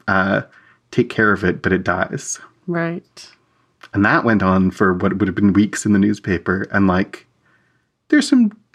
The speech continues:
Speaker 1: you know, gags at the end of some of them, but most of it is just, like,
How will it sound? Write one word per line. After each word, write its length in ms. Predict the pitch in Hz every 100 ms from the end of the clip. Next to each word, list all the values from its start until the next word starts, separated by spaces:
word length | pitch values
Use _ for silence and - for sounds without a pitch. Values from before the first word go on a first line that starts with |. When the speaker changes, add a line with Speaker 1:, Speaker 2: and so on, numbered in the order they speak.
| _ - -
Speaker 1:
you 100 | 226
know, 360 | 156 160 165
gags 540 | 151 131 135 147 143 -
at 120 | 147
the 120 | 135
end 240 | 120 127 123
of 100 | -
some 280 | - 120
of 140 | 139 139
them, 260 | 175 185
but 140 | 180 131
most 320 | 135 170 -
of 120 | 156
it 80 | 123
is 140 | 104
just, 320 | - 101 - 104
like, 480 | 92 92 - -